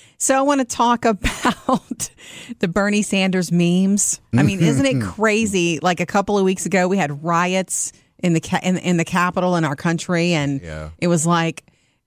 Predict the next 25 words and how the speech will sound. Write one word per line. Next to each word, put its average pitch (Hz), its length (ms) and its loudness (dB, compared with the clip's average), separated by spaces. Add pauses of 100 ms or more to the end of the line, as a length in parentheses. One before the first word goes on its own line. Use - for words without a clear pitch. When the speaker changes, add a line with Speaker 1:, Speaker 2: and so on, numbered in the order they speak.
Speaker 1:
and, 175 240 -2
and 175 260 -4
with, 190 180 -2
with 185 120 0
social 220 320 2
media 190 300 4
the 175 100 0
way 175 160 0
that 165 120 0
it 151 120 -2
is, 180 720 0 (440)
you 185 140 2
feel 214 540 0
like 170 280 0
you 180 120 -4
just 170 280 -4
feel 196 960 0
all 180 200 4
the 160 100 0
tension 196 560 0
all 170 180 2
the 147 120 -2
time. 190 520 0
But 160 200 -2
sometimes 165 920 -2